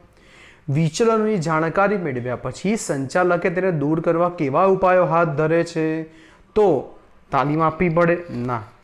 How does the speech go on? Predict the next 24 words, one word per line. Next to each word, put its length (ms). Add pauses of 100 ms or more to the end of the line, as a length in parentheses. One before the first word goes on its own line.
(120)
કર્મચારીને 440 (100)
છૂટા 220
કરવા 300
પડે? 300 (140)
ના. 240 (880)
સુધારલક્ષી 520
પગલાં 380
ભરવા 320
પડે? 240 (120)
હા. 200 (880)
સુધારાલક્ષી 800
ભરવા, 380
પગલાં 460
ભરવા 280
પડે. 240
કારણ 160
વિચલનો 640
આવે 480 (580)
તો 60
એકમમાં 440
રહેલા 280
કર્મચારીને 480
છૂટા 360
કરાય 480